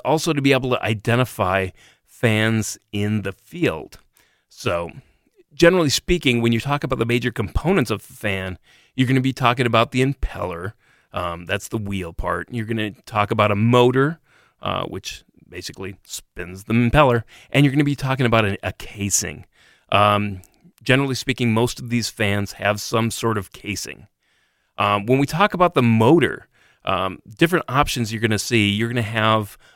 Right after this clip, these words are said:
uh, typically you're gonna run into a belt drive. That's gonna be your more traditional case.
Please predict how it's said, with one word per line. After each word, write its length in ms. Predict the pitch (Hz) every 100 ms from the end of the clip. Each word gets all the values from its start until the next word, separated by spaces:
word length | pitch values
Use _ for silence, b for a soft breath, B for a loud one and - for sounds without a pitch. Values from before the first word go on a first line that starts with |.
| b
uh, 200 | 92 90
typically 560 | - 127 131 120 113 -
you're 140 | 107
gonna 320 | 113 110 107 -
run 260 | 113 110 104
into 220 | 104 101
a 40 |
belt 340 | 92 104 98 -
drive. 340 | 107 101 101
That's 160 | 104 -
gonna 100 | 101
be 80 |
your 140 | 101 101
more 200 | 107 107
traditional 680 | - 104 92 - - 113 101
case. 440 | 82 85 87 -